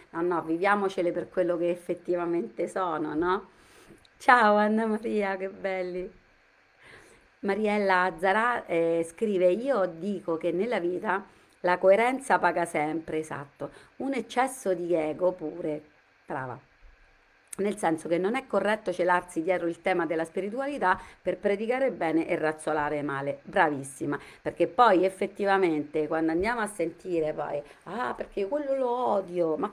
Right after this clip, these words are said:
un odio? Cioè, io veramente tante volte dico, "Non si è mai sentito parlare così tanto, no? Di, di, di odio", voglio dire. E poi è quello, eh, ritorniamo sempre alla stessa identica cosa. Eh, quando diciamo alla persona spirituale,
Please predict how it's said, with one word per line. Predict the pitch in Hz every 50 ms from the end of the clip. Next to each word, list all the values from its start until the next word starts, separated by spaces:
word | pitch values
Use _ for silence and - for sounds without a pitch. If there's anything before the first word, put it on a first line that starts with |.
| -
un | - 247 247 247
odio? | 247 262 285 311 339 349 349 294 349 349 349 349 359 349 - - - - - _
Cioè, | - - 254 233 -
io | - 269 339 392 -
veramente | 254 226 226 214 220 233 233 226 - 208
tante | 196 190 196 196 220
volte | 233 269 269 - 208
dico, | 180 180 170 175 175 165 - - - -
"Non | - 214 233 226
si | -
è | 269
mai | 247 254 262
sentito | 247 262 247 - 269 233 254
parlare | 240 254 247 254 254 247 247 240
così | 233 240 226 233 247 220 - - - _
tanto, | _ - 247 254 247 208 175 180 170 - - - 175 165
no? | 165 180 185 196 208 220 220 226 220 185
Di, | 165 170 170 170 170 165 160
di, | 165 160 160 160 160 160
di | - 165 170
odio", | 170 151 143 147 151 151 156 151 151 147
voglio | 143 147 156 156 156 165
dire. | 160 160 151 147 143 - - - - -
E | 240 233
poi | - - - - 226 185 - - - _ _ _ _
è | - 196 202
quello, | - 294 294 285 254 247 -
eh, | - - - - - -
ritorniamo | 220 233 220 254 247 254 254 254 254
sempre | 247 320 330 320 - 254
alla | 220 208
stessa | 208 - 220 214 208 - 214
identica | 190 180 175 185 190 - - 165 175 165
cosa. | 160 170 175 170 165 160 - 165 151 151 - - - - - -
Eh, | - 190 196 202 196 190 190
quando | 190 247 254 262 233 233
diciamo | 208 226 220 - 262 247 240 220
alla | 190 196 196
persona | - 190 - - 247 226 190 185
spirituale, | - - - _ 233 233 202 214 214 196 185 175 135 131 131 147 143 -